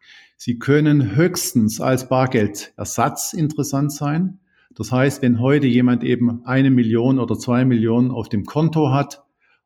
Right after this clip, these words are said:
und das Geld eben nur kurzfristig anlegen möchte, aber er hat Angst zum Beispiel vor diesen Strafzinsen, vor diesen Negativzinsen, dann kann natürlich die Umwandlung in ganz kurzfristige Anleihen durchaus sinnvoll sein, weil damit eben die Strafzinsen vom Tisch sind.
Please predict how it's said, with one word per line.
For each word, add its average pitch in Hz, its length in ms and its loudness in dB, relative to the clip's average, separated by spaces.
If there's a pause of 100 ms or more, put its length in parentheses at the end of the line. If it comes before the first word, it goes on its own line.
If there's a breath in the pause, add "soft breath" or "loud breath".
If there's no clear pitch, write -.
und 120 320 -4
das 113 160 -10
Geld 135 260 2
eben 123 180 0
nur 120 180 2
kurzfristig - 600 -6
anlegen 139 440 2
möchte, 123 360 0
aber 113 220 -4
er 107 60 0
hat 117 160 0
Angst 123 800 -4
zum 127 120 2
Beispiel 117 280 -2
vor 110 260 -4
diesen 107 420 -4
Strafzinsen, 135 720 -4
vor 113 120 -8
diesen 113 240 -2
Negativzinsen, 123 960 0 (480 loud breath)
dann 143 200 0
kann 135 160 2
natürlich 127 300 0
die 123 100 -2
Umwandlung 113 720 2
in 127 420 2
ganz 123 320 0
kurzfristige 113 1300 -2
Anleihen 113 720 2
durchaus 113 400 -2
sinnvoll 120 380 0
sein, 113 400 -2
weil 107 120 -4
damit 107 300 -2
eben 95 300 -10
die - 100 -18
Strafzinsen 107 600 -6
vom 98 240 -10
Tisch - 260 -4
sind. 120 240 0